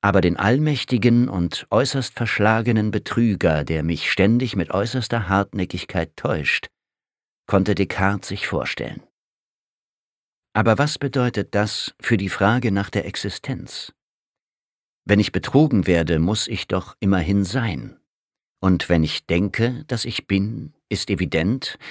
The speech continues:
selbst wenn ich sonst keinen Beweis dafür habe, dass ich irgendwie sein muss,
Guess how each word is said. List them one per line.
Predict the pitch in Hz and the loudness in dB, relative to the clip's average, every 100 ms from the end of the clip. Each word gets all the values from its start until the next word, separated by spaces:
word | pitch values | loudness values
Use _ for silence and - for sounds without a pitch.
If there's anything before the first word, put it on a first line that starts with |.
| - - 92 | -18 -14 -2
selbst | 104 113 - 98 | 0 0 -2 0
wenn | 92 | 0
ich | - | 2
sonst | 92 101 - | 0 0 -2
keinen | - 110 95 | 0 2 4
Beweis | 80 78 98 - | 2 0 -2 -2
dafür | - 82 92 80 | -4 -4 -4 -2
habe, | 82 76 92 127 - - - - | 0 0 -2 -6 -12 -20 -12 -4
dass | 95 | -2
ich | 95 - - | -4 -8 -4
irgendwie | 110 147 139 127 - 113 113 | 2 2 2 0 0 -2 -2
sein | 98 107 85 69 | 0 0 0 -2
muss, | 71 - - | -4 -6 -8